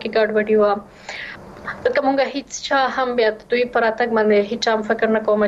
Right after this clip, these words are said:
چې، ما په خپله دا فکر نه کوم چې وضعیت تر دې حده خراب دی چې طالبان د داخل د کور،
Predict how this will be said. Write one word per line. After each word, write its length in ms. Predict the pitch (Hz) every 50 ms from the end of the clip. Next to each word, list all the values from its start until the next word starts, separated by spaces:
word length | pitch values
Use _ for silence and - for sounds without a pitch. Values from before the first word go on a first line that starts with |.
| 208
چې، 80 | - 226 214 214 - 208 208 196 214 226 - - 233 233 - 247 254
ما 60 | 269 269 269
په 80 | - -
خپله 540 | - - 262 247 226 214 214 - - 233 226
دا 60 | 226 226 214 220
فکر 200 | 226 - 233 226 233
نه 60 | 226 226
کوم 140 | 214 208 196 190 -
چې 100 | 226 196 202 - - - - - - - 226
وضعیت 260 | 214 214 226 220 220 226
تر 100 | 208 208
دې 100 | 214 220 214
حده 160 | 220 202 202 202 -
خراب 300 | 214 208 214 214 214 214
دی 60 | 208 214
چې 160 | - - -
طالبان 340 | 220 220 208 220 220 220 220 214
د 100 | 214 214 -
داخل 300 | 214 214 - 226 220 214
د 60 | 208 -
کور، 180 | - 220 220